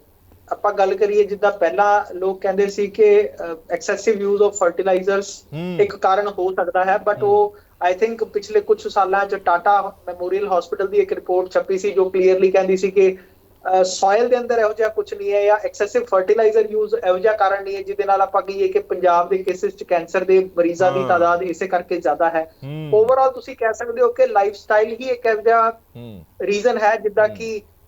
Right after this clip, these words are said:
Speaker 1: ਬੈਠੇ ਬੈਠੇ ਕੰਮ ਕਰਨਾ, ਸੈਡੇ-, ਸੈਡੇਂਟਰੀ ਲਾਈਫਸਟਾਈਲ ਹੈ,
Speaker 2: ਹਾਂ।
Speaker 1: lack of exercise ਹੈ।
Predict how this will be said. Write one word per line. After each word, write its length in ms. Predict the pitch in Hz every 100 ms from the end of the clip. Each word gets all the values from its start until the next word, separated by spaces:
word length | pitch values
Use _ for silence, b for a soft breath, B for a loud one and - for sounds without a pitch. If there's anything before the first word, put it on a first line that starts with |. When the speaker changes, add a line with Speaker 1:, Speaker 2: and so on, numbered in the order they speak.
| -
Speaker 1:
ਬੈਠੇ 240 | 190 226
ਬੈਠੇ 240 | 214 202 214
ਕੰਮ 280 | 208 208
ਕਰਨਾ, 300 | 214 196 202
ਸੈਡੇ-, 560 | 202 208 190 190 190 -
ਸੈਡੇਂਟਰੀ 760 | - 190 202 214 214 208 214 208
ਲਾਈਫਸਟਾਈਲ 600 | 185 190 - 208 202 196
ਹੈ, 260 | 190 190 185 -
Speaker 2:
ਹਾਂ। 100 | 127
Speaker 1:
lack 340 | 170 190 220
of 20 | 214
exercise 480 | 196 - 208 208
ਹੈ। 40 | 208